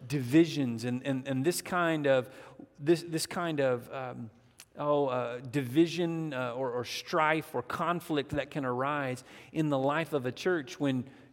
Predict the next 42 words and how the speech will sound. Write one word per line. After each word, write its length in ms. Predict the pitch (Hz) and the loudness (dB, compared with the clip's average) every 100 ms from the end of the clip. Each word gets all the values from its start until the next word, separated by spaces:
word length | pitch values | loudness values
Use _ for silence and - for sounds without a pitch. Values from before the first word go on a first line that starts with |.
| - | -4
people 580 | 202 190 165 131 - - - - _ _ _ - - 123 | -4 2 2 2 -2 -18 -20 -20 _ _ _ -20 -14 6
give 240 | 175 156 | 8 8
more 340 | 151 160 180 175 | 6 4 6 4
credence 640 | - 185 180 170 143 - | 0 0 4 4 2 -8
to 540 | - 165 143 135 131 | -4 0 2 0 -2
their 240 | 135 131 131 | 0 2 4
own 180 | 151 165 | 2 2
opinions 680 | 139 180 175 151 127 123 | 0 -2 0 0 -2 -2
and 120 | 131 | 0
their 140 | 127 127 | 0 0
own 260 | 143 160 | 0 0
ideas 680 | 139 131 127 139 156 123 107 | 0 -4 -2 0 0 0 -2
rather 280 | 131 131 131 | -4 -2 -4
than 180 | 120 123 | -4 -4
they 120 | 123 | -4
do 320 | 127 127 120 - - - - | -4 -4 -6 -10 -20 -18 -12
the 80 | |
truth 440 | 117 - 180 165 - | -8 0 0 0 -2
that 120 | 139 | -4
the 80 | 127 | -2
Word 240 | 127 135 | 0 0
of 100 | 127 | -2
God 240 | 123 120 120 | -4 -6 -6
teaches. 360 | 151 143 117 | -6 -6 0
There 100 | 175 | 4
are 60 | 202 | 6
lots 320 | 160 196 - | 6 4 0
of 120 | 135 - - - _ | -4 -4 -20 -20 _
problems 640 | - - 160 139 123 123 117 | 2 6 6 4 0 -2 -4
that 120 | 135 | 0
we 100 | 147 | 0
could 200 | 143 131 | 0 -2
pick 180 | 156 - | -2 -2
on. 220 | 104 110 117 - _ _ _ _ _ _ _ _ _ - | -10 -12 -18 -20 _ _ _ _ _ _ _ _ _ -2
And 200 | 147 135 | 0 2
yet, 480 | 165 139 123 - - - _ _ _ _ _ _ - | 2 2 0 -10 -20 -20 _ _ _ _ _ _ -4
in 160 | 147 | -2
spite 520 | - - - 180 202 | -2 -8 -2 2 2
of 160 | 160 123 | 2 2
those 240 | 151 143 | 2 2
great 400 | 123 143 147 139 | -4 -8 -8 -10
problems, 800 | - 151 151 123 110 104 123 - | -6 -4 -4 -6 -10 -12 -16 -18